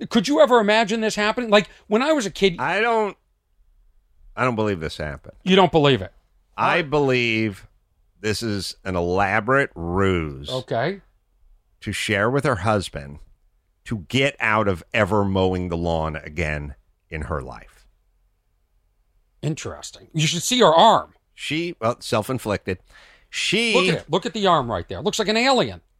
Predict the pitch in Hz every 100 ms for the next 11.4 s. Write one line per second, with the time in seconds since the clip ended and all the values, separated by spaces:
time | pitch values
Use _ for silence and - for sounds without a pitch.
0 | - 160 160 - - 180 208 208 - -
1 | 143 156 147 120 147 139 131 131 117 -
2 | - 117 95 80 85 73 78 71 - 82
3 | 67 - 98 87 90 113 135 101 107 98
4 | 117 110 104 120 120 123 151 - - -
5 | - - 190 233 135 139 143 123 156 156
6 | 127 - - 127 123 135 - 127 120 139
7 | 104 110 - - - 143 - - 147 156
8 | - - - - 180 262 233 - 185 175
9 | 156 127 131 - - - 151 220 - 185
10 | - 135 123 139 165 175 160 156 160 160
11 | 139 101 110